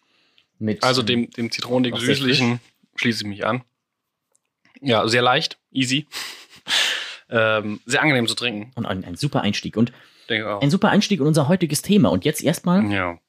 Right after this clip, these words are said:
Speaker 1: eine kleine Warnung für jeden von euch, der einen Amazon Assistant nutzt. Denn
Speaker 2: <laughs>
Speaker 1: macht ihn aus. Wir werden das Triggerwort nämlich heute sehr oft benutzen, denn heute geht es um Alexa.
Speaker 2: Ja,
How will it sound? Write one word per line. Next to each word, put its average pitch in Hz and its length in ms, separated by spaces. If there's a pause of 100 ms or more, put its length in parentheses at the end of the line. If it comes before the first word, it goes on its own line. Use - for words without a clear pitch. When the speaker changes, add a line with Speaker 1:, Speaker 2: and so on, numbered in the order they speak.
(320)
Speaker 1:
eine 117 200
kleine 147 380
Warnung 107 320
für 117 140
jeden 143 300
von 143 180
euch, 120 260
der - 140
einen 101 200
Amazon 123 340
Assistant - 520
nutzt. - 380
Denn 139 240 (280)
Speaker 2:
<laughs> - 280
Speaker 1:
macht - 400
ihn 170 160
aus. 101 340
Wir 107 80
werden 156 300
das 151 160
Triggerwort 139 560
nämlich 120 300
heute 131 180
sehr 110 260
oft - 220
benutzen, 160 400
denn 123 180
heute 165 380
geht 139 200
es 135 140
um 135 160
Alexa. - 640 (320)
Speaker 2:
Ja, 101 480